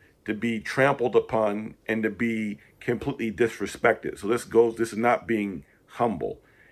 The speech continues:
And tawadu is, is in the middle ground of,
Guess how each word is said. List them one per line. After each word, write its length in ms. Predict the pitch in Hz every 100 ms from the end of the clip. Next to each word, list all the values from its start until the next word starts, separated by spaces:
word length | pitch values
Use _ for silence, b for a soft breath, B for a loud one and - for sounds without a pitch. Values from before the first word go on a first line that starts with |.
| b
And 360 | 127 127 127 120
tawadu 680 | - 117 143 170 127 92 - _ b b -
is, 640 | 113 117 113 110 104 - - _ -
is 160 | 101
in 120 | 113 113
the 80 |
middle 360 | 107 110 110 107
ground 560 | 104 104 101 95 98 92 B B B -
of, 300 | 98 95